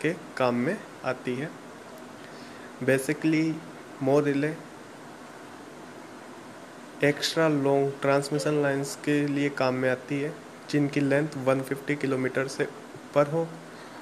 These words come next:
और ऑपरेटिंग वोल्टेज greater than बीस के वी, मतलब हंड्रेड के वी से भी ज़्यादा हो। उस केस में अपन मो रिले एक्स्ट्रा लॉन्ग लाइंस के लिए यूज़ करते हैं। मो रिले को एडमिटेंस रिले भी कहा जाता है।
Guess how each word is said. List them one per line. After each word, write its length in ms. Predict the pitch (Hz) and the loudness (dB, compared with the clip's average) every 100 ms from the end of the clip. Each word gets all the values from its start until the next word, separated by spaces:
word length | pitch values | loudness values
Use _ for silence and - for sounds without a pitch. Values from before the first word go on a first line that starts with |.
| - 143 | -4 0
और 200 | 147 - | 0 2
ऑपरेटिंग 500 | 131 - 135 139 139 | -2 0 0 0 0
वोल्टेज 480 | 127 131 131 143 135 | 2 2 2 0 0
greater 300 | 127 127 131 | 2 2 2
than 260 | 139 143 131 | 2 0 0
बीस 260 | 131 147 143 | 0 0 0
के 200 | - 143 | 0 2
वी, 180 | 147 180 - - - - - - | 0 -4 -6 -14 -14 -14 -14 -6
मतलब 280 | 131 - 165 | -4 0 0
हंड्रेड 400 | 147 147 143 143 | 2 4 4 4
के 100 | 139 | 6
वी 120 | 131 131 | 4 4
से 140 | 139 | 2
भी 100 | 139 | 2
ज़्यादा 300 | 131 117 123 | 4 2 2
हो। 160 | 131 147 - - - - - - | -2 -4 -10 -14 -14 -14 -14 0
उस 140 | 151 151 | 0 4
केस 280 | 143 135 - | 4 4 4
में 60 | |
अपन 220 | 139 - 165 | 0 2 2
मो 220 | 135 139 | 4 4
रिले 280 | 139 139 202 - - - - - | 4 2 0 -4 -14 -14 -12 -4
एक्स्ट्रा 320 | 135 - 156 | -2 2 6
लॉन्ग 320 | 147 135 127 123 | 6 6 6 6
लाइंस 260 | 131 139 | 6 4
के 100 | - | 4
लिए 240 | 143 151 240 - - | 4 4 0 -4 0
यूज़ 300 | 127 127 - | 4 4 4
करते 240 | 123 - | -2 0
हैं। 200 | 151 170 - - - - - - - - | 0 0 -4 -12 -16 -16 -16 -16 -12 0
मो 240 | 131 143 | 6 8
रिले 280 | 165 156 151 | 8 8 6
को 220 | 151 160 - 135 | 4 2 0 2
एडमिटेंस 580 | 127 135 139 151 151 | 4 4 4 4 4
रिले 240 | 139 135 139 | 4 6 6
भी 120 | 143 | 6
कहा 260 | 160 139 147 | 0 0 0
जाता 300 | 151 147 156 | 2 0 0
है। 180 | 165 | -2